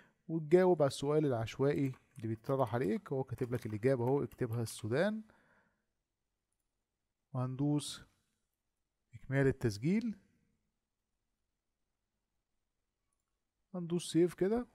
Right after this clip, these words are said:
وهنشوف، المفروض يجيلي رساله تأكيد على الإيميل بتاعي،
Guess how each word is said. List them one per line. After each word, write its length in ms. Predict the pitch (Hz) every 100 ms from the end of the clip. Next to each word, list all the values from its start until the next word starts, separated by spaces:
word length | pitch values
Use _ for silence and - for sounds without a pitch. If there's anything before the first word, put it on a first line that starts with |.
| _ 180
وهنشوف، 720 | 196 190 - 196 190 - - _ _ _ _ _ _ _ 147
المفروض 340 | - 165 156
يجيلي 480 | 143 151 160 156 143
رساله 680 | 117 - 147 151 151 135 _ _ _ _ _ _ _ -
تأكيد 560 | 113 107 - 151 156 123
على 200 | 120 139
الإيميل 340 | 123 131 131
بتاعي، 560 | 113 127 165 185 190